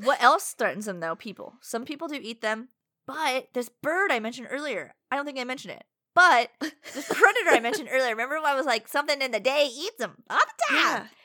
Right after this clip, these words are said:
Speaker 1: It's this Philippine eagle, which is this, like, I don't know, endangered species or something.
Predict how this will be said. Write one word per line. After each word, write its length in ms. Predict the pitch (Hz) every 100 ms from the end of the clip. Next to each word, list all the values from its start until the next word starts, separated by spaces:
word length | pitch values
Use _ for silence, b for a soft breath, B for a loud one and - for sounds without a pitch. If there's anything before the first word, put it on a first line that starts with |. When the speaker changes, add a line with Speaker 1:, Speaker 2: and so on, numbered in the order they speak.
| B B -
Speaker 1:
It's 100 | 254 -
this 200 | 285 -
Philippine 760 | - 254 294 370 330 311 294 277
eagle, 480 | 240 240 185 143 165
which 180 | 220 -
is 140 | 226
this, 240 | 214 233 262
like, 280 | 226 220 -
I 140 | 175
don't 100 | 226
know, 120 | 202 185
endangered 380 | 202 202 208 196
species 300 | 208 190 185
or 80 | 165
something. 320 | 190 151